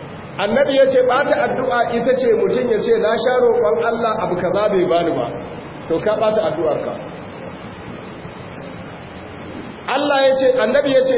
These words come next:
"Yustajabu du'a'u ahadukum ma lam yata'ajjal." Ana karɓar addu'ar kowane ɗaya daga cikin ku, ya ku musulmi, matuƙar bai yi gaggawa ba.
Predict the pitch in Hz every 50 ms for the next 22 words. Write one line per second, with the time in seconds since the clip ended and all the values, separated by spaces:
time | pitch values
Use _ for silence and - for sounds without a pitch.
0 | 202 180 196 269 285 269 - - 269 254 262 262 262 262 262 262 262 269 262 262
1 | 262 254 247 247 254 262 262 262 262 269 - 240 220 226 240 240 262 240 - -
2 | 254 254 254 254 254 254 254 254 262 262 262 254 269 262 262 262 269 269 285 294
3 | 285 277 285 262 226 185 175 - - - - - - - - - - - - -
4 | - - - - - - 226 262 269 277 269 269 269 262 233 - 262 262 262 -
5 | - 262 269 269 269 - 226 254 233 - - - 285 311 311 311 294 285 - -
6 | 269 277 269 262 254 240 - - 254 - 262 262 - 254 247 247 240 - - -
7 | 247 240 240 220 - 220 202 196 214 220 185 - - - - - 202 226 - 262
8 | 269 269 269 262 262 262 247 220 214 196 185 214 208 202 - 220 214 208 208 208
9 | 208 208 202 208